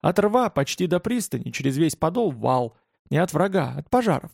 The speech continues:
Пожар — дело страшное, не убежишь от него, не скроешься. Оглянуться не успеешь. Как всё, что рук не покладая копил, в прах обернётся. Потому и боялись пожара, особенно коли лето стояло в сухости.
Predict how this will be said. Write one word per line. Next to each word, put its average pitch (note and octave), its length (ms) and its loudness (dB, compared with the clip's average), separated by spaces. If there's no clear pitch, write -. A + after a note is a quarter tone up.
Пожар — D#3+ 380 2
дело F3 240 2
страшное, D#3 680 -2
не C3+ 140 0
убежишь C#3+ 420 2
от D#3+ 120 -2
него, C#3+ 260 0
не B2+ 120 -2
скроешься. D3+ 680 0
Оглянуться F3 580 0
не E3 100 0
успеешь. - 480 -6
Как D3+ 260 2
всё, G3+ 400 2
что B2+ 440 -2
рук F#3+ 200 -2
не D#3 100 -4
покладая D3+ 500 0
копил, - 380 -2
в - 140 -12
прах - 360 0
обернётся. C3 600 -4
Потому G3 360 2
и B3 40 0
боялись F3+ 460 2
пожара, C#3+ 540 -2
особенно D#3 500 0
коли D3+ 220 2
лето C#3+ 260 0
стояло B2+ 420 0
в - 60 -12
сухости. - 540 -6